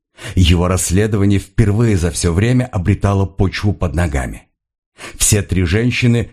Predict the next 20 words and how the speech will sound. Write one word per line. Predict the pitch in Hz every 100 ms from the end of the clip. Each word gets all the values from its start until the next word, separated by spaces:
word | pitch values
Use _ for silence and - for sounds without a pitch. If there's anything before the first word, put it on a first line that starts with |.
| -
реально | 92 104 92 92 95 98
существовали. | - 104 101 - 107 85 67 60 - _ _ - - -
Сейчас | 117 95 110 107
они | 107
словно | 101 - 107 104
рождались | 104 101 87 107 107 -
прямо | - 98 110 117
у | 117
него | 110 98 90
на | 107
глазах. | 98 107 101 82 - - - _ _ _ _ _ -
Тела | - 76 78
действительно | 82 101 98 - 90 117 120 120 117
принадлежали | - 123 104 92 82 85 71 82 82
нелегалкам. | 87 90 87 80 64 53 - - - _ _ _ _ _ _ _ _ _ _ _ _ -
Шифер | - 80 95 92
вернулся | 87 85 92 101 -
на | 90
середину | 82 87 82 90 92
комнаты. | - 73 67 64 - -